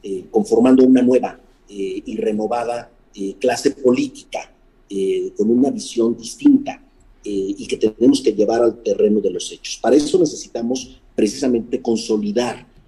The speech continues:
a Morena como partido político en Michoacán y a nivel nacional. Esa es una parte fundamental. Eh,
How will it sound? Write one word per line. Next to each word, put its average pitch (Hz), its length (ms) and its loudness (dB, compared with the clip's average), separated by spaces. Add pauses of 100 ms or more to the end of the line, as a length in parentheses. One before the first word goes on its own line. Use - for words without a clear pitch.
(140)
a - 160 -16
Morena 113 540 4
como 98 200 0
partido 117 460 0
político 107 520 -2
en 107 80 4
Michoacán 113 600 -2
y 113 60 -6
a 98 60 -10
nivel 101 400 -2
nacional. 110 680 -6 (380)
Esa 113 180 -4
es 127 60 -4
una 131 180 2
parte 110 440 2
fundamental. 90 680 -6 (360)
Eh, 98 360 0